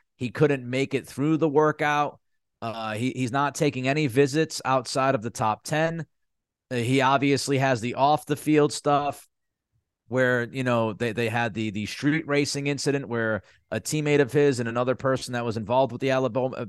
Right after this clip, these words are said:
Alabama program, uh, you know, one got hurt, one died, uh, or both died. It was a very serious situation. It happened right at the combine. Carter had to leave and then go. I-, I-, he's been a mess,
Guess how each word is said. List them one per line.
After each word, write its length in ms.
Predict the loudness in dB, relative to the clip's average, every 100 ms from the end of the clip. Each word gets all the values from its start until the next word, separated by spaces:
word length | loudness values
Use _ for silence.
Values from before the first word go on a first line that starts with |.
| -2
Alabama 460 | 0 2 0 -2
program, 580 | 0 0 0 -2 -4 -6 -10 _ _ _ _
uh, 380 | -6 -2 -2 -2 -4
you 140 | -4
know, 320 | 0 0 -2 -6
one 380 | -10 -4 0 0
got 100 | 0
hurt, 260 | 4 4 2
one 220 | -4 -2
died, 540 | 0 0 2 0 -2 -10 _ _ _
uh, 280 | -4 -2 -2
or 100 | -2
both 300 | 2 4 4
died. 240 | 2 2 2
It 60 |
was 120 | 2 -2
a 80 | -6
very 320 | 0 2 2
serious 440 | 0 0 0 0 -2
situation. 920 | -6 -4 -2 0 0 -2 -8 -8 -12 -16 _ _
It 100 | -2
happened 320 | -2 -2 0
right 140 | 0 2
at 180 | 2
the 80 | 0
combine. 600 | -4 0 0 2 0 -2
Carter 300 | 0 2 2
had 160 | 0 -2
to 80 | -2
leave 280 | 2 2 2
and 80 |
then 80 | 0
go. 160 | -2 -2
I-, 80 | -4 -10
I-, 60 | -8
he's 240 | 0 0 2
been 180 | 0 0
a 60 |
mess, 580 | 0 2 2 0 -8 -12